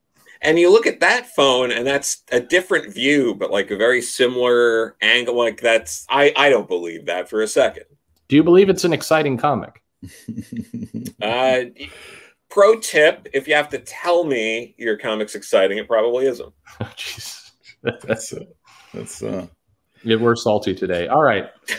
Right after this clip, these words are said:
Speaker 2: Um,
Speaker 3: I haven't started drink. Oh, I can. All right. I'll start now.
Speaker 2: Yeah, there you go.
Speaker 1: <laughs> Yeah.
Speaker 2: Um, so here's a curious thing. Jungle Fantasy. Um,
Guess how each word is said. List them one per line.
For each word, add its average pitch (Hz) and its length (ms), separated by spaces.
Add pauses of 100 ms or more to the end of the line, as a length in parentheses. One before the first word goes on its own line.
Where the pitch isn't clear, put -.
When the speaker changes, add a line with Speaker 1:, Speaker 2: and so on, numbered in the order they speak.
(380)
Speaker 2:
Um, 117 540
Speaker 3:
I 117 60
haven't 147 320
started 143 340
drink. 127 280
Oh, 165 180 (100)
I 95 40
can. 98 340 (200)
All 110 80
right. 110 180 (200)
I'll 95 80
start - 340
now. - 220 (400)
Speaker 2:
Yeah, 131 240
there 113 280
you 101 80
go. 104 280
Speaker 1:
<laughs> - 40
Yeah. 98 1040 (680)
Speaker 2:
Um, 165 400 (360)
so 302 200
here's 330 200
a 285 100
curious 165 500
thing. 107 340
Jungle 220 300
Fantasy. 131 920
Um, 120 520